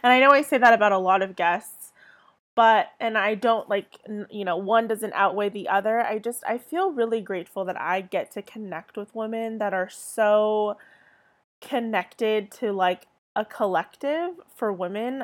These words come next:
of just wanting to do better and be better and help women feel good about themselves. Um, not that men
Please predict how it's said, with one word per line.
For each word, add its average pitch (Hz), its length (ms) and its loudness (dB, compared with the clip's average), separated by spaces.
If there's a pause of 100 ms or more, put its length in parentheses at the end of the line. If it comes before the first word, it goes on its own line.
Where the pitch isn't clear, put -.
of 190 420 2 (220)
just 220 300 -10
wanting 202 500 -6
to 233 240 -12 (360)
do 208 220 -6
better 185 400 -2
and 175 320 -10
be 190 220 -10
better 180 580 -2 (120)
and 185 540 -10 (1160)
help 226 380 2
women 262 300 -4
feel 226 260 -4
good 180 180 -2
about 175 300 -4
themselves. - 880 -8
Um, 214 420 0
not 247 260 2
that 330 200 4
men 262 520 -6